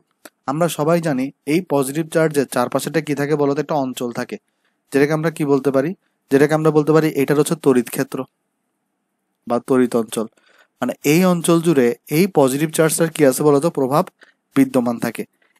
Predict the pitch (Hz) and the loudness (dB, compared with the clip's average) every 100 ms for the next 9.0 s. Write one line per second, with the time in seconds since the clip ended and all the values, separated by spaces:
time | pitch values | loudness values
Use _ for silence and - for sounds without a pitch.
0 | - 160 190 185 185 190 156 117 135 185 | -4 0 2 2 2 2 0 -2 0 0
1 | 160 147 175 175 160 165 170 170 151 143 | 0 -2 -2 -2 -2 -2 -6 -8 -4 -2
2 | 143 143 104 _ _ 147 185 180 139 127 | -2 -4 -6 _ _ 0 0 0 0 0
3 | - 127 123 135 139 160 - 123 - 143 | -2 -2 -2 -2 -2 -4 -4 -6 -4 -6
4 | 135 110 104 95 95 _ _ _ _ 120 | -4 -4 -4 -8 -12 _ _ _ _ -6
5 | - 156 151 135 156 151 160 175 131 117 | -4 -4 -4 -4 -2 -2 0 0 0 -6
6 | _ _ _ 123 139 151 156 151 143 147 | _ _ _ -6 -4 -2 -2 -2 -2 -2
7 | 143 147 151 143 123 131 147 - 160 - | -2 -4 -4 -2 -2 -2 -6 -2 -2 -4
8 | - _ _ _ - 113 120 - 131 | -12 _ _ _ -10 -10 -8 -6 -2